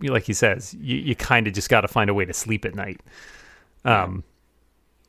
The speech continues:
and I liked his point that, like, what's interesting is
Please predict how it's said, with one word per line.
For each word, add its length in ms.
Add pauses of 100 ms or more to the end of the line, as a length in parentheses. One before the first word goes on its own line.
(260)
and 100
I 80
liked 200
his 100
point 240
that, 140
like, 340 (380)
what's 580
interesting 480
is 260